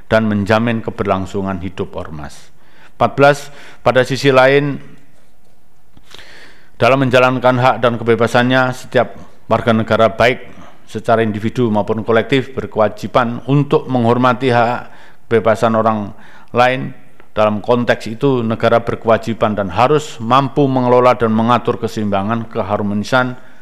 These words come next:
dan keselarasan antara hak kebebasan individu dengan hak dan kebebasan kolektif warga negara. Lima belas, pengaturan tersebut dimaksudkan semata-mata untuk menjamin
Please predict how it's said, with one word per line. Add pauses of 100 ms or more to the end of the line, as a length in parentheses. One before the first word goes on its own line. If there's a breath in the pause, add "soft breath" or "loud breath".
(340 soft breath)
dan
keselarasan
antara
hak (680 soft breath)
kebebasan
individu
dengan
hak
dan
kebebasan (240 loud breath)
kolektif
warga
negara. (840 soft breath)
Lima
belas,
pengaturan
tersebut
dimaksudkan
semata-mata
untuk
menjamin